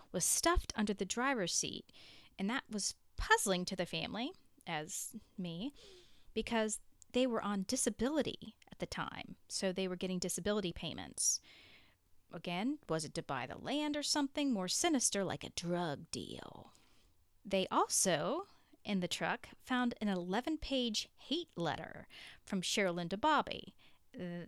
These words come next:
it's called thus because she told him he didn't care about his daughter. She listed all the things she hated about him, including he was a loner and a hermit, and she wrote she wanted a divorce.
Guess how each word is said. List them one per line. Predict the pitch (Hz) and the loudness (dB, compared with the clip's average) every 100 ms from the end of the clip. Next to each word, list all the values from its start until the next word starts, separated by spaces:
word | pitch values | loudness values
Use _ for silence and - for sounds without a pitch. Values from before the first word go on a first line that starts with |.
| - | -2
it's | 175 - | -2 0
called | - - 320 254 - | -2 2 2 2 -4
thus | 175 165 180 - | -6 -4 -2 -2
because | - 165 - 160 - - 311 - - - - - - - | -2 -4 -4 -6 -4 -4 -4 -4 -6 -10 -20 -20 -20 -12
she | - - | -2 0
told | 226 233 202 | 0 0 0
him | 180 190 165 | 0 -2 -2
he | 151 | -4
didn't | - - | -6 -8
care | - - | -8 -6
about | - - | -6 -8
his | - - | -6 -2
daughter. | 240 240 247 247 240 240 240 - - - | 4 6 6 4 0 -2 -4 -10 -18 -10
She | - - 196 | 0 4 4
listed | 180 175 - 180 | 4 4 2 2
all | 165 | 2
the | 165 | 0
things | - 196 175 | 0 2 4
she | - 196 | 2 0
hated | 180 208 226 220 | 4 6 6 6
about | 208 226 220 233 | 6 6 4 4
him, | 240 | 2
including | 190 185 - 370 440 165 196 | 2 0 0 2 4 2 0
he | 294 226 | 0 2
was | 202 175 | 2 4
a | |
loner | 160 165 175 269 370 - - | 2 2 2 0 -2 -10 -6
and | 175 | -2
a | 151 | -2
hermit, | - 185 185 285 - - - - - | 0 0 2 0 -4 -16 -20 -20 -12
and | - 196 185 | -2 0 2
she | - 190 | 2 2
wrote | 208 240 | 2 0
she | - 240 | 0 0
wanted | 214 196 | 0 0
a | 185 | 0
divorce. | 175 - - - - - | -2 -4 -8 -6 -4 -4